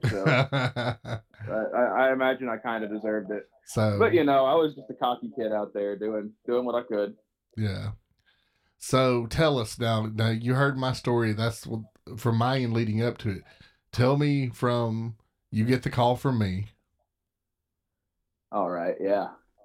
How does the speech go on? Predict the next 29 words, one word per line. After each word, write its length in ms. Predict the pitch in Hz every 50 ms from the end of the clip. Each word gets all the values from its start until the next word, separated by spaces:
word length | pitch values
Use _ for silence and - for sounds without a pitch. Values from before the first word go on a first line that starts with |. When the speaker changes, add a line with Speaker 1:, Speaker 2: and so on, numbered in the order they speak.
| _ _ _ _ _
Speaker 1:
So 580 | _ - - 131 123 123 120 113 113 117 127 131 127
you 100 | 123 131
call 300 | - 160 151 156 151 151
me, 220 | 151 147 143 143 131 - - - - _ _ _ _
and 520 | - 123 123 120 120 120 120 120 117 117 113
it 320 | - - - 117 120 120
was, 540 | 117 123 120 120 120 107 107 107 - - - _ _ _ _ _ _ _ _ - _ _ _
it 60 | - 143
was 220 | 151 156 143 131
you 160 | 175 190 196
who 120 | 185 180 160
told 300 | 160 175 156 156 147 143
me 100 | 143 139 -
first. 600 | 139 135 120 117 113 113 - - - - - _ _ _ _ - _ _ _ _ -
Uh, 460 | 98 117 120 117 113 110 110 107 107 110 - - - 110 107
Kamikaze 680 | - 156 151 147 143 139 139 160 139 139 139 131 135 123 -
called 240 | 135 127 127 117 123
me 100 | 120 113 -
short 220 | - 127 123 120 113
after, 460 | 117 113 113 107 - - 110 107 107 - _ _ _ _ _ _ _ _ _ _ _ _ _ _ _ _ _ _ _ _ _
like 180 | 117 117 113 117
a 40 |
day 120 | 104 98 123
or 200 | 123 123 120 117
two 220 | - 120 113 110
later. 260 | 110 110 110 104 107
He 120 | 107 107 107
told 300 | - 110 107 107 107 -
me. 240 | 107 107 107 107 -